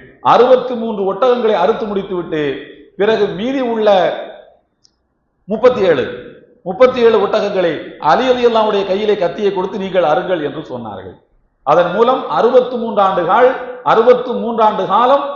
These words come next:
இந்த உலகத்தில் நான் வாழ்வேன் என்பதை நபிகள் நாயகம் ஸல்லல்லாஹு அலைஹி வஸல்லம் அவர்கள் உணர்த்தி இருக்கின்றார்கள் என்று இதற்கு விளக்கம் அளிப்பார்கள். அப்படி அறுபத்து மூன்று ஒட்டகங்கள் பிளஸ் இந்த முப்பத்தேழு, மொத்தம் நூறு. ரசூலுல்லாஹி ஸல்லல்லாஹு அலைஹி வஸல்லம் எவ்வளவு கவனமாக இருந்திருக்கிறார்கள் பாருங்கள்.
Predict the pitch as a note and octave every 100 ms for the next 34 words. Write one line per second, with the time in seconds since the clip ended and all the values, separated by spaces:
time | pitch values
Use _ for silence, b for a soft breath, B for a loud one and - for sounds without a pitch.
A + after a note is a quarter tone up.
0 | - E3+ F#3+ F#3 A3+ A#3 A#3 B3 A3 F3+
1 | F3 D3 E3 G#3 G3 A3 A3+ - - -
2 | D#3+ G3 G#3 C4 G#3 A3+ A#3 G#3 G3 G3
3 | F#3 F#3 E3+ E3 D#3 D3+ D3 C#3+ C#3 -
4 | - _ F3 B3+ - C#4 A#3 G3+ G3 E3+
5 | D3+ D3 C3+ A#2+ F#3+ A3+ A#3+ G3+ G#3 F3+
6 | F3 E3 C3+ A#2+ A2 G2+ - - _ _
7 | _ _ _ _ E3+ - A#3+ A3+ D#3 G3+
8 | B3+ B3+ B3+ A#3+ A#3+ A3 G#3 A3+ G3+ G3+
9 | A#3 C4 - G#3 A#3 B3 A#3 A3 G#3 A3+
10 | - G#3 A#3 G#3+ G#3 A3 F#3+ G#3+ E3 -
11 | - - _ _ _ _ - A#3+ B3+ A#3+
12 | A#3 G#3+ G#3 G3+ G3+ A#3 G#3 A3+ A3+ F#3
13 | G3+ B3+ B3+ A#3 A3 G3+ G3 F3 E3 D3+
14 | C3 A2+ G#2 G2